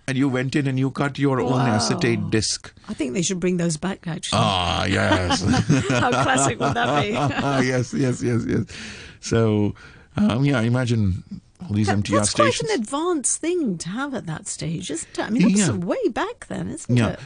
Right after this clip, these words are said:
Speaker 2: it?
Speaker 1: It, it, it, it wasn't cheap.
Speaker 2: Wow.
Speaker 1: But, but people did it. So he thought he wanted to cut a record as a birthday <laughs> gift to his mother.
Speaker 2: Right.
Speaker 1: So he
Speaker 2: Okay.
Speaker 1: cut his first,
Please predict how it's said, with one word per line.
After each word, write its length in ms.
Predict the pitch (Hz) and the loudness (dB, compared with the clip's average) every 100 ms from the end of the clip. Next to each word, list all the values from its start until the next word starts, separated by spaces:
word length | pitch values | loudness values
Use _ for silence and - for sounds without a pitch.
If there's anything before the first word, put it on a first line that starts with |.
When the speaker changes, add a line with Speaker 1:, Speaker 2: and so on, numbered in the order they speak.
| - | -4
Speaker 2:
it? 140 | 165 | 0
Speaker 1:
It, 0 | 208 | 0
it, 120 | 117 | 0
it, 180 | 110 117 | 0 2
it 120 | 131 | 2
wasn't 380 | 131 143 127 98 | 2 2 2 2
cheap. 340 | - 110 104 - - | 2 -2 -4 -12 -6
Speaker 2:
Wow. 460 | 302 440 480 370 226 | -6 -4 -4 -2 2
Speaker 1:
But, 320 | 113 170 95 | 4 2 0
but 180 | 113 104 | -4 0
people 300 | 131 139 120 | 0 0 0
did 160 | 135 | 0
it. 120 | 127 101 | 0 0
So 180 | 123 | 0
he 260 | 120 127 180 | 2 2 0
thought 300 | 156 147 139 | 0 -2 -2
he 140 | - 131 | 0 0
wanted 280 | 139 135 135 | 2 0 -2
to 120 | 123 | -4
cut 200 | - 123 | -2 0
a 80 | 123 | 2
record 500 | 110 113 113 107 - | 2 2 0 0 0
as 140 | 104 101 | -2 0
a 60 | |
birthday 360 | 92 107 107 107 | 2 2 2 2
<laughs> 100 | 98 | 2
gift 200 | 107 - | -2 -2
to 120 | 120 | 0
his 180 | 104 95 | 2 2
mother. 320 | 101 110 92 - _ _ 254 269 262 233 | 2 2 -2 -12 _ _ -6 -6 -6 -6
Speaker 2:
Right. 260 | 202 175 - | -8 -10 -10
Speaker 1:
So 120 | 127 | 0
he 100 | 123 | 2
Speaker 2:
Okay. 100 | 127 | 2
Speaker 1:
cut 120 | - 156 | 2 2
his 140 | 139 | 0
first, 420 | - 131 127 - | 0 0 0 -6